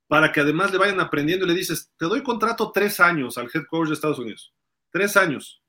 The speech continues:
Pase lo que pase, tres años cúmpleme para que tú me enseñes a entrenar equipos especiales,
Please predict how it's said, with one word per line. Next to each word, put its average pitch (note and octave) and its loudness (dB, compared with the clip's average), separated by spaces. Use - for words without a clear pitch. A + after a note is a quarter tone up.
Pase A3 2
lo G3 -2
que D#3 0
pase, F#3 2
tres F3+ -2
años G3 -2
cúmpleme G3 -2
para C#3+ 0
que D3 -2
tú F3+ -2
me G3+ 0
enseñes E3+ -2
a C3 -2
entrenar D3 0
equipos F3 0
especiales, D3+ 0